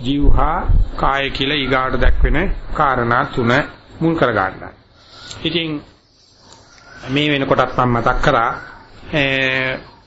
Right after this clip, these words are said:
මරණාසන්න වෙලාවේ නැති වුණත් අපි යම් විදියකට අපි සීලයක් රකින්න වෙලාවක, සමාධියක් කරන වෙලාවක, භාවනාවක් කරන වෙලාවක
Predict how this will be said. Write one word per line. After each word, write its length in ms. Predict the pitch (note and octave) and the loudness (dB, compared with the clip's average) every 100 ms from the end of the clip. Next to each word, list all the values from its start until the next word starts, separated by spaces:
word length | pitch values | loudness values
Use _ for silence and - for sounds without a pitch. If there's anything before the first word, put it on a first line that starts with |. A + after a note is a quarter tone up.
| _ - - | _ -12 -4
මරණාසන්න 680 | D3+ C#3+ D3 D3 C#3 C3+ C#3 | 0 2 2 2 2 0 0
වෙලාවේ 300 | C3+ C3 B2+ | 0 0 0
නැති 260 | A#2 A2+ D3 | -2 2 6
වුණත් 320 | C#3 D3 C#3 | 6 4 0
අපි 440 | C3 C3+ C3 B2+ - - - B2 | -2 -2 -4 -8 -16 -20 -10 -2
යම් 340 | B2+ B2+ D3 | 0 2 0
විදියකට 460 | D3+ D3 D3 D3 C#3+ | -4 -4 -4 -2 0
අපි 440 | C#3 D3 C3+ B2+ | -2 -2 -4 -6
සීලයක් 540 | - C#3+ C3 C#3 C3+ D3+ | -10 -6 -4 -2 -2 -2
රකින්න 320 | C#3+ D3+ C#3+ | -2 -2 -2
වෙලාවක, 500 | D3 C#3+ C#3+ D3 - D3 - - - | 0 -2 -2 -4 -4 -6 -8 -20 -10
සමාධියක් 680 | - C3 B2+ C3 C3+ C#3 - | -2 0 2 0 0 -2 -2
කරන 300 | D#3 C#3 D3 | -2 0 0
වෙලාවක, 520 | C#3+ D3 D3 C#3+ C#3+ - - - - - | 0 0 -2 -4 -4 -6 -6 -14 -14 -2
භාවනාවක් 840 | - - D3+ D3+ D3+ D3+ D3 D3 | 2 2 2 0 -2 -2 -2 -4
කරන 280 | - D3 D3 | -4 -2 0
වෙලාවක 400 | C#3+ C#3+ C#3+ C#3 | 0 0 0 -2